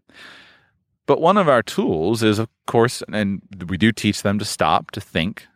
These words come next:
Uh, I teach my, teach, I am teaching my children to put their desired things on a list so they can consider over time and, and, and try to instill, uh, that stop, uh,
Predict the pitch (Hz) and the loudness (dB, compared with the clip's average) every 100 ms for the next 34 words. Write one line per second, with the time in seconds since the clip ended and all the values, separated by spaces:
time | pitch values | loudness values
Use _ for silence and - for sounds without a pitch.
0 | - - 78 - 98 - 92 - - 107 | -12 -10 -8 -8 -8 -6 -6 -6 -8 -8
1 | - - 90 82 - 110 101 90 82 - | -6 -4 -4 -4 -6 -4 -4 -4 -4 -6
2 | 82 104 110 - 87 - - - - - | -8 -6 -10 -4 -4 -4 -20 -18 -18 -2
3 | 127 - 104 87 82 92 92 92 101 95 | -2 2 4 4 0 -4 0 2 4 2
4 | - 95 92 92 95 92 92 120 - 90 | 0 -2 0 0 0 2 0 0 -6 -6
5 | 85 - 98 - 101 - 101 113 - - | -6 -6 -6 -8 -4 2 2 2 -4 -20
6 | - 104 90 92 - 90 95 107 78 87 | -8 -2 0 0 0 0 0 -2 -4 -6
7 | 80 76 - 104 90 87 - - 101 92 | -8 -8 -2 0 0 -2 -4 2 4 4
8 | 87 - - _ - 80 71 - 92 - | 0 -12 -20 _ -10 -10 -10 -2 -2 -2
9 | - - 110 95 - _ - 82 73 69 | -10 -2 -2 -2 -8 _ -14 -14 -14 -18